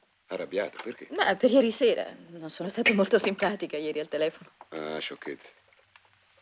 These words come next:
Speaker 2: Ho provato a chiamarti subito, ma avevi già tolto la spina.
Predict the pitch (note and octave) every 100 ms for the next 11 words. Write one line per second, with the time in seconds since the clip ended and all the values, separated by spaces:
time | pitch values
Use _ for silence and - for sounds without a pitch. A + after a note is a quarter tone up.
0 | _ - _ _ - _ - B3 C#4+ D4
1 | C#4+ D4 D4 C#4 C4 C4 C#4 B3+ D4+ G3
2 | F3+ F#3 F3 F3+ F3+ F#3 G#3 G3+ F#3+ G3
3 | G#3 G3+ G3 - - E3+